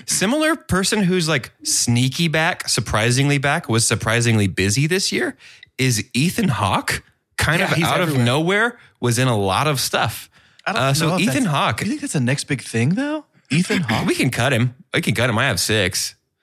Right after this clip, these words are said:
Speaker 1: He just surprised me because he was at, like, probably, I think I could think of at least three separate times I was watching something this year and went, "Oh my gosh, Ethan Hawke is
Speaker 3: Right.
Speaker 1: in this."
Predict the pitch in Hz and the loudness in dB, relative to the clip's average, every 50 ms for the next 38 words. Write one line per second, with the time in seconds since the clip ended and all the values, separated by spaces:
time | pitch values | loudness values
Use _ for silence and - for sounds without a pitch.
0 | _ _ _ _ - 180 202 240 240 - 220 196 - 170 143 139 156 - 117 104 | _ _ _ _ -4 -2 0 0 0 0 -2 -2 0 0 0 0 0 2 0 2
1 | 104 120 107 - 123 - - 165 175 170 160 131 127 135 131 127 131 117 104 - | 2 2 0 0 -2 0 0 0 0 2 0 2 0 -2 0 0 -2 -2 -2 -6
2 | - _ _ _ _ _ _ _ _ _ _ - - - 135 143 160 196 185 170 | -12 _ _ _ _ _ _ _ _ _ _ -14 -6 -2 -2 0 0 0 0 2
3 | 180 185 180 170 175 165 151 - _ _ _ _ _ _ _ _ _ _ _ _ | 2 2 2 2 2 0 -2 -4 _ _ _ _ _ _ _ _ _ _ _ _
4 | _ _ _ - 151 143 220 185 151 131 156 196 170 - 170 - 135 127 110 123 | _ _ _ -2 0 0 0 0 0 0 0 -2 -2 0 0 0 0 0 2 2
5 | 123 117 - - 113 98 101 113 123 139 - - 123 113 - 117 - - - 95 | 0 0 0 0 0 0 2 2 2 2 2 0 0 0 0 -2 -2 -2 -2 0
6 | 98 98 98 95 90 85 92 87 90 95 - 95 - - 85 85 82 76 82 - | 0 2 2 0 0 0 0 0 -2 0 0 -2 -2 0 -2 -2 0 -2 -2 -2
7 | - 80 82 82 87 82 - - - 123 185 240 131 98 98 226 117 98 - - | -2 -2 -2 0 -2 -4 -4 -2 -2 0 0 0 0 0 0 0 0 -2 -4 -4
8 | - 117 135 - 147 113 101 101 98 113 127 - 110 98 104 101 107 123 135 92 | -2 -2 0 0 0 0 0 0 0 0 0 2 2 2 2 2 2 2 2 2
9 | 85 92 - - - | 0 -2 -2 -4 -6